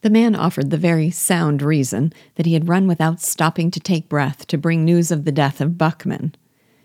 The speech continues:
Biassou, who cared nothing for reason, and only for his own excuse to rid himself of this threat, still censured him for the disorder of his dress, and ordered him to have himself shot.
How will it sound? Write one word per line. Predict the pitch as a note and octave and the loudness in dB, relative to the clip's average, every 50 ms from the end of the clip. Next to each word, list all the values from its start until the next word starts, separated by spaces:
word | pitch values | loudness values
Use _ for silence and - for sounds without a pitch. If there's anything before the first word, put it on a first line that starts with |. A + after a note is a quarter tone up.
| _ _ _ _ | _ _ _ _
Biassou, | B3 A#3 F#3+ E3+ - - - F#3 D#3 B2+ B2+ E3+ - - - _ _ _ | 2 4 4 4 2 2 0 2 2 2 2 0 -2 -6 -14 _ _ _
who | _ A3 | _ -4
cared | G#3+ - G3+ D3+ B2+ A2 | -2 0 0 0 0 0
nothing | D#3+ D#3+ D3+ - - C3 B2+ | 0 -2 -2 0 -2 -4 -4
for | - C3 B2 | -4 -4 -2
reason, | C3 C3 B2 B2+ - C3+ C#3 D3+ - - _ _ _ | -2 -2 -2 -2 -4 -4 -4 -4 -6 -10 _ _ _
and | - E3 E3 | -2 0 2
only | E3 E3+ D#3 D3+ | 2 2 2 2
for | E3+ - C#3+ E3 | 0 0 0 0
his | D#3 D3 D3 - - | 0 0 -2 -2 0
own | D#3+ D#3+ D3+ | 0 0 0
excuse | C3+ - - - - - D#3+ D3 C3 - - | 0 -2 -6 -10 -2 0 0 0 0 -4 -6
to | - C3+ | -6 -2
rid | C3+ D#3 D#3 - | -2 0 0 0
himself | D#3+ C3+ C#3 - - D3 C#3 - | -2 -2 -4 -2 -2 -4 -4 -4
of | C3 B2 B2+ | -6 -6 -6
this | B2 A2+ - - | -6 -6 -6 -8
threat, | - F3+ F3+ E3 D3+ - D#3 - - - - - _ _ _ _ _ | -4 -2 -2 0 0 -2 -6 -8 -12 -16 -20 -20 _ _ _ _ _
still | - - - F#3+ F3+ F3 F3+ | -10 -4 0 2 2 2 2
censured | E3+ - - D#3+ C#3 C#3+ - B2+ B2+ D#3+ | 0 -2 -2 -2 -2 -2 -2 -4 -4 -2
him | E3 B2+ B2+ | -4 -4 -4
for | - C3+ | -4 -2
the | C#3 D3 | -2 -2
disorder | C#3+ D3+ D3 - - D#3+ D#3+ D#3 D#3+ E3 D3+ | -2 -2 -2 -2 0 0 0 2 2 0 0
of | D3 - | 0 0
his | D#3+ D3+ - - | -2 -2 -4 -4
dress, | - B2+ A2+ F2 - F3+ - - - - - - - - _ _ - | -4 -2 -2 -2 -4 -6 -6 -6 -8 -8 -10 -16 -20 -20 _ _ -2
and | F3+ - - | -2 -2 0
ordered | - E3 D3+ - A#2+ D3 | 2 0 0 0 -2 -2
him | D3+ D3+ B2+ C3+ C#3 - _ _ _ _ _ _ | -2 -2 -2 -2 -4 -6 _ _ _ _ _ _
to | - - D#3 | -14 -12 -12
have | C#3 - D#3 E3+ E3 | -8 -2 -2 -2 0
himself | F3 F3+ D3 D3 - - C#3 C#3 - | 2 0 0 0 -2 -2 -2 -4 -4
shot. | - - - C3 - - - - G3 - | -6 -6 -6 -6 -6 -6 -10 -12 -16 -18